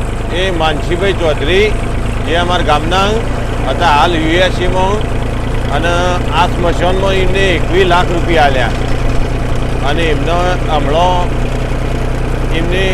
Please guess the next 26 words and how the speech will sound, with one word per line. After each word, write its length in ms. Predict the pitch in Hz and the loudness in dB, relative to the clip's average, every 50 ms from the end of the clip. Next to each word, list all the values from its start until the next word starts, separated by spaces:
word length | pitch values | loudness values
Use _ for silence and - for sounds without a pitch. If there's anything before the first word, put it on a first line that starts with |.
| 180 - - 165 | 0 0 0 0
ચૌધરી 420 | 156 151 - 190 170 175 185 - | 0 0 0 0 0 0 0 2
ભવન 340 | 156 139 135 147 170 180 175 180 | 2 2 2 0 0 0 2 2
બન્યું, 280 | 185 196 208 208 208 185 | 2 2 2 0 0 0
એમાં 340 | - 151 160 175 185 185 185 180 - - - - - - - 123 120 - - - - - - - | 0 0 0 0 0 2 0 0 0 -2 -2 -2 -2 -2 -2 -2 0 0 0 -2 -2 -2 0 0
પચીસ 360 | 165 170 - - - 233 - - | -2 -2 -2 -2 -2 0 0 0
કરોડ 220 | 214 226 233 240 220 220 226 | 0 2 2 2 2 2 0
કે 100 | 214 175 160 | 0 0 0
એકત્રીસ 420 | - - - - - 196 196 196 214 214 | 0 0 0 0 0 0 0 2 2 0
કરોડ 240 | 226 - - - - - - - - - - - - - - - - - - - - - - - | 0 0 0 0 0 -2 -2 -2 0 0 0 0 0 -2 -2 -2 -2 -2 -2 -2 -2 -2 -2 -2
એટલું 260 | - - 214 214 180 160 160 165 | 0 0 0 0 2 2 2 2
દાન 260 | 165 170 160 156 151 | 2 2 4 2 2
આપ્યું. 320 | 147 - 143 143 143 127 123 | 2 2 2 0 0 2 2
બહુ 100 | 147 160 160 - 131 | 2 2 2 2 2
જોરદાર, 420 | 143 147 143 - 143 143 135 120 - - - - - - - - - - - - - - - - - - - | 2 2 2 2 2 2 2 2 0 0 0 0 0 -2 0 -2 -2 -2 -2 -2 -2 0 0 0 0 0 0
બહુ 120 | - 185 196 180 | 0 0 2 2
દાનવીર 380 | 175 170 170 170 170 196 202 - - - | 2 2 2 2 2 2 2 2 4 4
કર્ણ 280 | 175 185 196 196 196 190 180 175 | 4 4 4 2 2 2 0 0
છે 60 | 175 165 | 2 2
અમારા 320 | - 127 - - 131 127 - | 2 2 4 2 2 2 2
ગામના. 340 | 131 135 131 131 131 127 131 135 131 127 127 131 131 131 131 135 135 135 135 - 135 - - - - - - - - - - - - - - | 0 0 2 0 0 0 2 2 0 2 2 2 2 2 0 0 0 0 0 2 2 2 2 4 4 4 4 4 2 2 0 2 2 2 2
તો 80 | 139 143 139 | 2 4 4
લેડો 200 | 147 151 156 160 | 4 4 4 4
આપણે 260 | 151 147 139 147 135 135 143 | 4 4 4 4 4 4 4
જઈએ 120 | 175 202 - | 4 4 4
ફટાફટ 440 | 160 156 - 170 170 175 202 - - - | 4 2 4 4 4 4 4 4 4 2
ખેતરમાં. 500 | - - - - - 180 - - - - | 2 2 2 4 4 4 4 2 2 2